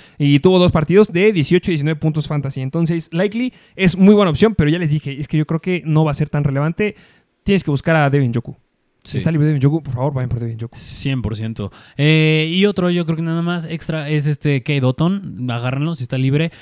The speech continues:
Speaker 2: Pero el otro que les traemos es de Las Vegas Raiders y es novato y es Michael Mayer, que yo, yo sé que lo hemos dicho N veces y no ha sido, la verdad,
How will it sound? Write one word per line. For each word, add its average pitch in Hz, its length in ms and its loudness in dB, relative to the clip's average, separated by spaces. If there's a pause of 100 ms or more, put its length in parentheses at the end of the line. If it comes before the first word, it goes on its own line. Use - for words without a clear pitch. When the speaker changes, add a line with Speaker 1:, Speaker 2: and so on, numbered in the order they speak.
(160)
Speaker 2:
Pero 165 160 4
el 170 80 2
otro 170 160 -2
que 156 80 -2
les 147 120 0
traemos 143 440 -4
es 123 100 -2
de 131 60 -2
Las 127 180 0
Vegas 127 280 0
Raiders 135 360 0
y 131 60 -2
es 135 100 -2
novato 135 400 -2
y 131 120 0
es 135 140 -2 (280)
Michael 160 320 4
Mayer, 160 400 0
que 147 220 -4
yo, - 180 -12
yo 143 180 0
sé 160 240 -4
que - 80 -4
lo 147 80 2
hemos 151 200 0
dicho 143 200 -4
N 131 140 -2
veces 123 320 -6
y 127 80 -4
no 139 160 0
ha 151 60 -4
sido, 156 280 -2
la 131 140 0
verdad, 123 280 -4